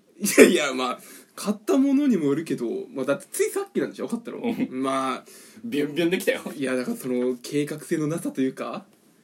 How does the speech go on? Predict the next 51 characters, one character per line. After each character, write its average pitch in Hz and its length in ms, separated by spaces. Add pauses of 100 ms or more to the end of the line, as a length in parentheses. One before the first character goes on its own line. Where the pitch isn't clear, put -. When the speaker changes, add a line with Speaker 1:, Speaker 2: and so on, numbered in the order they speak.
(260)
Speaker 1:
昨 175 300
日 180 40
買 180 140
っ - 40
と 202 140
け 202 120
ば - 200
今 139 240
日 139 120
い 151 40
ろ 170 120
い - 20
ろ 175 120
動 190 120
け - 80
た - 100
ん 185 80
じ 120 60
ゃ 120 40
な 151 80
い 202 80
の？ 165 80
だ 139 100
っ - 40
て。 - 360 (560)
Speaker 2:
い - 40
や 90 80
ー、 - 20 (1300)
お 208 100
互 - 280
い - 20
何 262 200
も 202 140
ね 415 160
え - 20
な。 - 260
Speaker 1:
ち - 100
ょ - 40
っ - 100
と 220 80
待 208 120
っ - 120
て 359 60
よ。 123 220 (760)
え 135 40
ー？ 147 160 (920)
Speaker 2:
や 117 180
べ 196 260
え、 139 40
今 110 240
週。 107 380